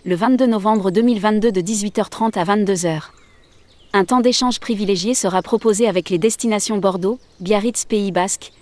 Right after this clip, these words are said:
Vallée de la Dordogne, Cognac, La Rochelle, Île de Ré, Côte Atlantique, Bassin d'Arcachon, Vallée du Lot et de la Garonne, Poitiers Futuroscope, Niort Marais Poitevin, Limoges,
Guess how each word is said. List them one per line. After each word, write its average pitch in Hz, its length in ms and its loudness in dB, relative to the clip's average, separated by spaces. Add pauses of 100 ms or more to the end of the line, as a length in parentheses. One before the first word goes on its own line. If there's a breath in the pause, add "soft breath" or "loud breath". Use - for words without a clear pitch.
(100)
Vallée 190 240 0
de 190 80 0
la 170 100 0
Dordogne, 185 540 0 (180)
Cognac, 190 360 0 (280 loud breath)
La 180 160 2
Rochelle, 214 460 0 (180)
Île 196 140 -2
de 185 80 2
Ré, 196 260 0 (240)
Côte 240 220 2
Atlantique, 208 580 -4 (260 soft breath)
Bassin 196 340 0
d'Arcachon, 202 580 -2 (240)
Vallée 196 240 0
du 208 160 -2
Lot 226 180 2
et 190 80 -2
de 180 80 0
la 170 140 0
Garonne, 185 420 0 (300 soft breath)
Poitiers 214 320 -2
Futuroscope, - 680 -2 (280 soft breath)
Niort 220 220 2
Marais 208 240 2
Poitevin, 185 460 -2 (260)
Limoges, 208 520 0